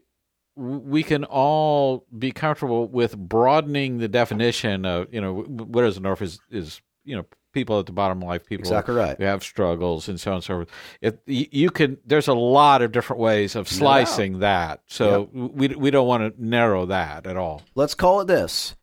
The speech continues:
Speaker 2: Um, religion that God our Father accepts as pure and faultless is this, to look after vulnerable people in their
Speaker 1: Mm-hmm.
Speaker 2: distress.
Speaker 1: Uh,
Speaker 2: You know, we
Speaker 1: there you go.
Speaker 2: be very, very broad. Does your pastor prioritize serving the vulnerable?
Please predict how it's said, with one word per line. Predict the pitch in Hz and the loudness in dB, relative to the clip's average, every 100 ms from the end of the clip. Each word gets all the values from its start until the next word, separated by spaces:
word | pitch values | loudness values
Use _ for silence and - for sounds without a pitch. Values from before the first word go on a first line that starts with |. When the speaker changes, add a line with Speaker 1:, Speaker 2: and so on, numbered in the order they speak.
| _ | _
Speaker 2:
Um, | 113 107 98 104 | -2 0 0 -2
religion | 123 135 170 170 | 0 0 2 0
that | |
God | 156 151 | 2 2
our | 147 | 2
Father | 160 156 | 2 2
accepts | 139 160 - | 0 -4 -6
as | |
pure | - 170 | -2 0
and | |
faultless | 160 135 143 | 0 -2 -2
is | 151 | -2
this, | 175 | -2
to | - | -2
look | 135 170 | -2 0
after | 156 147 110 | 0 -2 -8
vulnerable | 92 131 175 175 180 160 151 | 0 2 4 4 2 2 -4
people | - 131 - 64 53 _ _ | -2 -2 -2 -8 -10 _ _
in | 92 104 | -6 -2
their | 110 113 | 0 -2
Speaker 1:
Mm-hmm. | |
Speaker 2:
distress. | 107 - 73 50 - - - - | -4 -4 -4 -6 -10 -10 -10 -12
Speaker 1:
Uh, | 80 | -10
Speaker 2:
You | 85 | -6
know, | 92 | -4
we | 95 | -4
Speaker 1:
there | 90 | -4
you | |
go. | 104 | -4
Speaker 2:
be | 104 101 107 | -6 -8 -10
very, | 95 147 170 | 0 4 4
very | 160 151 | 4 2
broad. | 117 87 73 _ _ _ _ | 2 0 -2 _ _ _ _
Does | 107 147 170 175 156 | 2 6 6 4 0
your | 151 160 151 | 2 2 2
pastor | 151 131 - 127 | 0 0 -2 -6
prioritize | 117 120 113 117 107 120 107 98 | -2 0 2 2 0 -2 -2 -2
serving | - 107 101 95 | -2 -4 -2 -4
the | 92 | -4
vulnerable? | 80 64 52 - - | -6 -6 -12 -14 -16